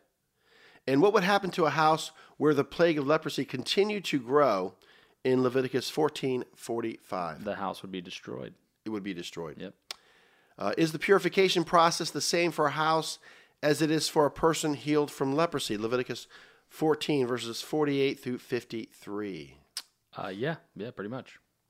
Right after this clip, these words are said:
Speaker 1: So once again, skin can be contaminated, houses can be contaminated. Uh, and so now we're gonna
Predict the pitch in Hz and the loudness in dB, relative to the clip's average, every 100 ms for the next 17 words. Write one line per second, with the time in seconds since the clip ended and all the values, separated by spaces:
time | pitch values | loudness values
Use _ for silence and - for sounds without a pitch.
0 | _ _ _ _ _ _ - - 117 120 | _ _ _ _ _ _ -16 -8 -6 -4
1 | 120 113 - - 135 139 139 131 127 135 | -4 -4 -6 -4 -2 -2 -6 -8 -8 -4
2 | 123 123 120 123 135 131 - 120 113 110 | -2 -2 -4 -4 -4 -6 -10 -12 -12 -12
3 | 107 104 101 101 104 _ _ _ - 92 | -8 -8 -10 -12 -16 _ _ _ -16 -14
4 | 98 104 - 107 123 123 127 123 120 117 | -10 -10 -10 -4 -2 0 -2 -2 -2 -2